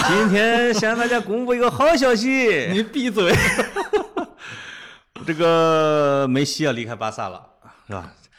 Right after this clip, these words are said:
Speaker 2: 昨天晚上啊，
Speaker 1: 啊。
Speaker 2: 我就没，我就没咋睡觉。我一点，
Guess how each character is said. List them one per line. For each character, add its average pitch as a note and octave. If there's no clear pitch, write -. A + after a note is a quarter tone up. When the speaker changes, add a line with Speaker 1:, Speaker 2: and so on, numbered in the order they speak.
Speaker 2:
昨 D#3
天 F#3+
晚 F2
上 G#2
啊， D2+
Speaker 1:
啊。 G#2
Speaker 2:
我 G2+
就 E3
没， C3
我 A#2+
就 F3
没 C3
咋 -
睡 G#2
觉。 -
我 A2+
一 B2+
点， F#2+